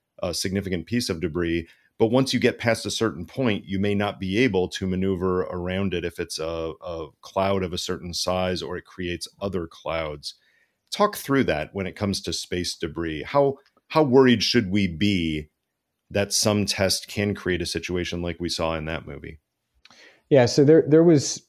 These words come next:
Speaker 2: concerns about this even going back to before the, the Cold War, and concerns not, again, at that senior policy level, but there was something called the Kessler syndrome that's still discussed to this day, that basically you, you produce so much debris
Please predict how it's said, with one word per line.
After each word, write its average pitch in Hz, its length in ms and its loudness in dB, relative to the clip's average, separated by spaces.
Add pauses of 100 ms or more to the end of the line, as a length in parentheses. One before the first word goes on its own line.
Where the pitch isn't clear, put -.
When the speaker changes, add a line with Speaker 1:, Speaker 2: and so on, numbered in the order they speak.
(200)
Speaker 2:
concerns 123 480 2
about 113 240 6
this 101 220 0
even 107 200 4
going 101 300 0
back 95 400 0
to 95 640 0
before 104 540 -2
the, 92 260 0
the 98 100 -4
Cold 92 280 -4
War, 92 120 0
and 95 160 -2
concerns 110 480 2
not, 104 280 0 (140)
again, 101 280 2
at 95 140 -2
that 90 340 2
senior 135 400 2 (520)
policy 165 460 6
level, 98 300 2
but 98 220 4
there 120 60 4
was 113 120 2
something 123 180 2
called 107 180 2
the 98 80 0
Kessler 98 720 0
syndrome 95 520 -2
that's - 120 -4
still 104 140 -4
discussed 95 400 -6
to - 60 -8
this 87 120 -4
day, 98 140 0
that 90 160 -2
basically 101 640 0
you, 104 240 2
you 107 120 2
produce 110 500 2
so 127 140 4
much 110 260 2
debris 90 680 0